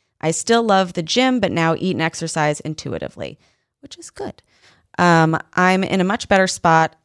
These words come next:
and know that I'm on my own journey, but I'm anxious to be constantly around girls who are focused on dieting and exercising. I can understand this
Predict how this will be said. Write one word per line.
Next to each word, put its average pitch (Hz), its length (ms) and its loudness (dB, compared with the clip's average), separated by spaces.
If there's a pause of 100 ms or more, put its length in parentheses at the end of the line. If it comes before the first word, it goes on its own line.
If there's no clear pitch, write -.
(140)
and 143 560 -2
know 180 280 2
that 170 140 4
I'm 151 180 2
on 156 240 0
my 147 180 0
own 147 200 -2
journey, 202 340 0
but 170 160 2
I'm 143 140 0
anxious 190 520 -4
to 185 100 -6
be 170 100 -2
constantly 180 540 -2
around 151 300 2
girls 143 280 0
who 156 80 -8
are 147 240 -6
focused 165 420 0
on 147 140 0
dieting 131 460 2
and 120 80 -4
exercising. - 760 -8 (920)
I 160 80 -10
can 151 160 -8
understand - 500 -8
this - 220 -8